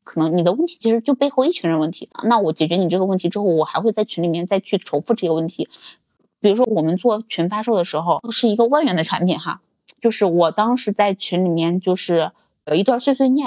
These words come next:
其实就是真诚的推荐我对这个课的感受，因为我自己也是那个课程的学习者，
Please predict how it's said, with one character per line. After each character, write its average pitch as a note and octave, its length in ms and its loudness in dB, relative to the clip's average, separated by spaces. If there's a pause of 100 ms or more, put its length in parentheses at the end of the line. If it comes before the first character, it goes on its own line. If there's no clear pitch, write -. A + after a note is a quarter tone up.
(140)
其 - 100 0
实 C#4 60 4
就 D#4+ 160 0
是 A#3 160 2
真 C4+ 260 0
诚 G#3+ 200 0
的 E3+ 400 -2 (260)
推 C4+ 160 2
荐 - 100 -2 (120)
我 E3 120 2
对 A3+ 200 2
这 A#3+ 100 -2
个 A3+ 80 2
课 - 240 -4
的 F3+ 100 2
感 - 240 -4
受， A3+ 220 0 (140)
因 A3 100 4
为 A#3+ 80 0
我 B3 80 0
自 - 160 -2
己 F3 60 4
也 B2+ 80 0
是 - 120 -4
那 G#3 60 0
个 F#3 100 -2
课 - 140 -10
程 G#3+ 80 -4
的 G3 60 -2
学 - 240 -6
习 - 160 -10
者， - 160 -10